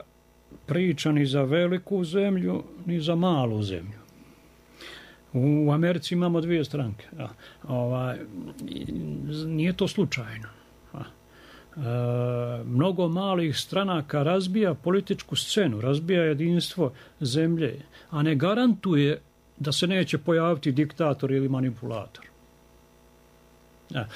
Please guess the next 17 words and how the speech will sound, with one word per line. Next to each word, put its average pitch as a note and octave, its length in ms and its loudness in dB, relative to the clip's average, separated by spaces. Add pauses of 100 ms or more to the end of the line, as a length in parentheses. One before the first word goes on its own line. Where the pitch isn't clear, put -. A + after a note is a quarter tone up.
(880)
tako, G#3 540 0
naročito G#3 680 2
u G3+ 160 2
malim F3+ 520 4
državama, B2 580 0
kao C3+ 180 0
što F3 140 -4
je E3+ 60 0
Republika E3+ 440 -2
Srpska, - 440 -4 (1500)
puno G3+ 260 4
stranaka, F3+ 640 0
ovaj, E3+ 680 -2
e, F3+ 60 -6 (1800)
je D#3 120 0
seoski F#3 460 0
vašar. F3 500 -2